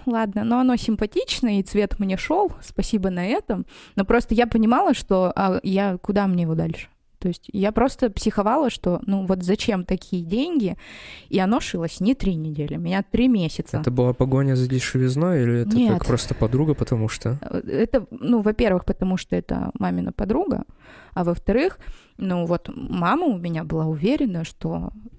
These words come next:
Speaker 1: нужно обязательно на заказ, потому что мы там ходили, что-то смотрели. Я все время думала: «Господи, <laughs> почему все так плохо <laughs> у нас, к сожалению, в магазинах?»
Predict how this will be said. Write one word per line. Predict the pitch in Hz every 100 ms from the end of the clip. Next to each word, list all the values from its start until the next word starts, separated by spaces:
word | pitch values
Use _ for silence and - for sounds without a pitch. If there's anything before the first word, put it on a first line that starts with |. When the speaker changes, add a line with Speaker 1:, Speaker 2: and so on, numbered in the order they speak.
| -
Speaker 1:
нужно | - 190 190 175 170
обязательно | 160 170 170 - 170
на | 170 170
заказ, | 165 - 240 254
потому | - - 180
что | 175 -
мы | 175
там | 170 170
ходили, | 165 185 185 175
что-то | 170 - 175 -
смотрели. | - 180 - 254 339 302 269 - -
Я | 175
все | - 185
время | 185 175
думала: | 175 175 165
«Господи, | 170 185 - - 202 220 214 - -
<laughs> | - - -
почему | - 208 226 220
все | - 190
так | 202 -
плохо | - 240 294 - 277 - - -
<laughs> | - - - -
у |
нас, | 233 220 -
к |
сожалению, | - 214 214 214 214 196
в |
магазинах?» | 196 196 208 190 202 190 190